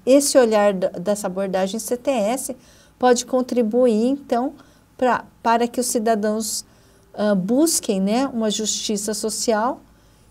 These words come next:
e uma sustentabilidade ambiental, né, que tá ligado, né, ah, muito próximo ao que é ciência e tecnologia.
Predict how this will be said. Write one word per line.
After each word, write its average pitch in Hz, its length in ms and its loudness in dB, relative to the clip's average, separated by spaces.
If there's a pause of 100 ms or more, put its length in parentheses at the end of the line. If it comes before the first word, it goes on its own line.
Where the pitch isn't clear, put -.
e 247 220 4
uma 254 420 4 (540)
sustentabilidade 247 1160 2
ambiental, 240 640 0 (340)
né, 254 100 -2
que 262 140 -8
tá 269 320 0 (200)
ligado, 240 680 2 (340)
né, 240 440 -2
ah, 220 180 0
muito 247 280 -2
próximo 220 500 -2
ao 254 80 -4
que 254 160 -4
é 233 80 0
ciência 214 400 -4
e 208 40 -6
tecnologia. 214 880 -6